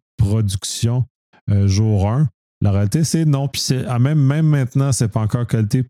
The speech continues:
production. Je, moi, je laisserais jamais ça rouler tout seul parce que je, je suis pas sûr ce que ça ferait comme, comme chose. Donc,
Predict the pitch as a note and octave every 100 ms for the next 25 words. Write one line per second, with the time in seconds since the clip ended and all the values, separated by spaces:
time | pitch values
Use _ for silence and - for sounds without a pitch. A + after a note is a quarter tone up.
0 | - G#2+ G#2+ G#2 G2 - C3 C#3 - -
1 | B2+ B2 G#2+ - A2+ A2 A2+ A2+ B2+ A#2+
2 | A2 A2 - - B2+ C3+ - G2 G#2+ G2
3 | - _ _ _ - - - A#2+ - C3
4 | B2+ A#2 G#2+ A2 G2 G#2 F#2+ G#2 A2+ A2
5 | G2 F#2+ G2 G2 - C3 A2+